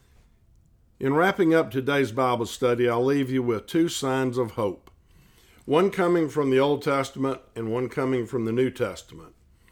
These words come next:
When God spoke to the exiles in Jerusalem through the prophet Jeremiah, here's what he said. And this comes from the passage in Jeremiah chapter twenty-nine, verse eleven.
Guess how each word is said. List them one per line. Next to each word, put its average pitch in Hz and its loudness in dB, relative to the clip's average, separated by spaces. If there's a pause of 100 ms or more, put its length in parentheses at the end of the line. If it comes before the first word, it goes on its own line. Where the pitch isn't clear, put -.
(720)
When 135 0
God 175 2
spoke 170 4
to 139 -2
the 127 2
exiles 123 2
in 120 -2
Jerusalem 113 0
through 117 -2
the 98 -10
prophet 131 -2
Jeremiah, 117 -2 (420)
here's 147 -4
what 127 2
he 127 -2
said. 98 -2 (640)
And 131 0
this 156 2
comes 151 0
from 127 -4
the 107 -4
passage 135 -4
in 117 -6
Jeremiah 113 -2 (440)
chapter 120 -2
twenty-nine, 120 -2
verse 110 -4
eleven. 107 -2